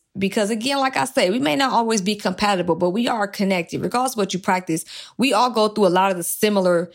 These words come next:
things on the journey, dealing with fear, dealing with confidence, standing up for ourselves, embracing the unknown, dealing with our own stuff, learning how to master ourselves, learning how to become more emotionally aware. Like, these are things that we all are gonna deal with regardless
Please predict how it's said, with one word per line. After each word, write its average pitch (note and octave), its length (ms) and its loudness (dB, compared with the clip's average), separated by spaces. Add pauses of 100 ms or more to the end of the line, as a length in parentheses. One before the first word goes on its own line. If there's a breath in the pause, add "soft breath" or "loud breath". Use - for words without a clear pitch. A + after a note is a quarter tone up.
(240 soft breath)
things G3+ 320 2
on F3+ 120 2
the F3 60 0
journey, E3+ 380 0
dealing A#3 380 0
with G#3 180 -2
fear, D#3+ 340 0
dealing G#3+ 360 -2
with G#3 180 -4
confidence, E3 580 -4 (200 loud breath)
standing B3 420 -2
up F#3+ 140 2
for F#3 100 2
ourselves, D#3+ 640 2
embracing G#3+ 540 0
the G3 100 2
unknown, E3 600 -2
dealing A#3 280 0
with A3+ 180 -2
our G#3+ 220 0
own G#3 280 2
stuff, - 720 -2 (420 loud breath)
learning A3 300 2
how A#3+ 140 2
to G#3 180 0 (220)
master G3 520 2
ourselves, F3 600 2
learning G#3 240 0
how G3 220 2
to F#3+ 420 2
become F#3+ 320 -2
more G3 140 2
emotionally F#3+ 440 0
aware. F3+ 300 2
Like, E3+ 220 0
these B3+ 140 -2
are B3+ 60 0
things G#3+ 240 -2
that F#3 100 2
we G#3+ 160 -2
all - 140 0
are G#3 180 0
gonna F3 220 0
deal G3 220 2
with F3+ 180 -2
regardless E3 640 -2